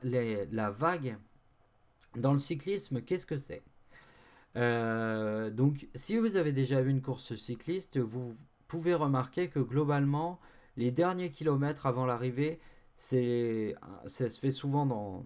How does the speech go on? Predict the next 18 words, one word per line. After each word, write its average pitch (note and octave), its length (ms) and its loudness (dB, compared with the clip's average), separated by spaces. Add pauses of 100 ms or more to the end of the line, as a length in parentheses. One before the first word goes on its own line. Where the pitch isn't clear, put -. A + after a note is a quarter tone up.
(360)
Enfin G#2 180 -4
c'est, F#2 300 -6
c'est G#2 180 -6
quasiment, B2 640 -4
euh, - 800 -14
c'est - 120 -4
même A2+ 220 2
à A2 80 -2
chaque - 260 -6
fois C#3 460 -4
en G2+ 160 -10
fait C#3 280 -2
dans A2+ 240 -2
une, G#2+ 240 -6
euh, F#2+ 260 -8 (540)
dans A2+ 100 4
une B2 180 2
agglomération. C#3+ 760 2